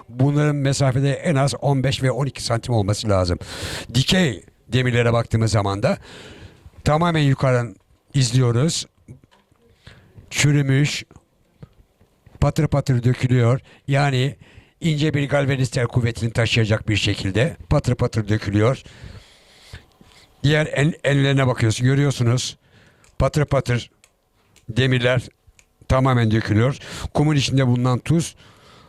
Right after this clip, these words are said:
tamamen kolon demirlerini, etye demirlerini tahrip etmiş, dökülmüş.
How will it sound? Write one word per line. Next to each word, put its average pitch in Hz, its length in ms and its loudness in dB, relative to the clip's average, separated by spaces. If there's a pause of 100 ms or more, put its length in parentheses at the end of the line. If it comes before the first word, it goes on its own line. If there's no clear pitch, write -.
(340)
tamamen 143 640 0 (2000)
kolon 147 320 2
demirlerini, 120 720 2 (300)
etye 135 360 2
demirlerini 113 600 2 (1400)
tahrip 160 320 2
etmiş, - 460 -2 (720)
dökülmüş. 127 640 0